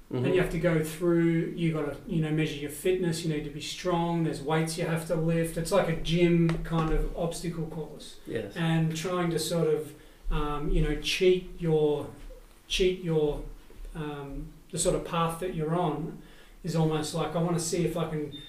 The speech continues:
Speaker 2: avoid lifting all the weights. I don't wanna climb up over that thing. I wanna whiz around the edge, and eventually I wanna come out the end nice and strong."
Speaker 1: Exactly.
Speaker 2: <laughs> It's just not gonna happen,
Speaker 1: Yeah,
Speaker 2: right?
Speaker 1: exactly.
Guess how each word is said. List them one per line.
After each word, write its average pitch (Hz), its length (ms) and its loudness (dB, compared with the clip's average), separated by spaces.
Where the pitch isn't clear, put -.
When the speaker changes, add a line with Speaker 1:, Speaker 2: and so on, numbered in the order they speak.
Speaker 2:
avoid 165 440 2
lifting 160 340 0
all 147 120 -2
the 143 80 -2
weights. 151 760 -2
I 160 60 -6
don't 165 180 2
wanna 160 120 0
climb 165 240 0
up 151 120 -4
over 170 200 2
that 165 200 0
thing. 165 140 0
I 160 40 2
wanna 156 180 0
whiz 160 200 0
around 151 240 0
the 156 180 0
edge, 160 340 0
and 160 100 -2
eventually 165 400 2
I 160 60 4
wanna 156 240 2
come 170 160 0
out 160 140 0
the 156 100 0
end 151 160 2
nice 151 220 -2
and 147 100 -6
strong." - 420 -4
Speaker 1:
Exactly. 208 540 4
Speaker 2:
<laughs> - 60 -4
It's 202 200 8
just 202 200 4
not 170 180 4
gonna 156 180 2
happen, 170 260 0
Speaker 1:
Yeah, 214 100 4
Speaker 2:
right? 131 100 4
Speaker 1:
exactly. 147 220 4